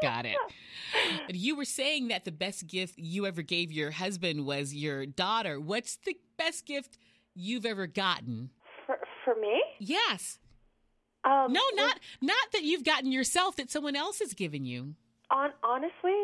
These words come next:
Speaker 2: Shelley, it's, it's just the, the opportunity to have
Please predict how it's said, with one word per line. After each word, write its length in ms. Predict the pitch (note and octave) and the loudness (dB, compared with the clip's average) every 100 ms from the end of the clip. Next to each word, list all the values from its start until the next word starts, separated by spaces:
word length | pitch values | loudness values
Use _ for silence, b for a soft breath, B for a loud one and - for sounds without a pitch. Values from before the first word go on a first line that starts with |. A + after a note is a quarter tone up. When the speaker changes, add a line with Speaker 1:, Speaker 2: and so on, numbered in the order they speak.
| F#4+ | 0
Speaker 2:
Shelley, 340 | G4 G#4+ A4 - | 0 2 2 0
it's, 340 | C4 - - - _ - | -2 -4 -16 -18 _ -2
it's 160 | B3+ - - | -2 -2 -6
just 120 | D#4 - - | -6 -2 2
the, 120 | C#4 - - | 4 2 4
the 80 | A#3+ | 4
opportunity 720 | A3+ A#3+ C4 - B3+ B3+ A3+ A3 | 4 2 0 0 0 4 2 2
to 60 | |
have 360 | G3+ F#3+ F#3 F#3+ | 2 8 10 8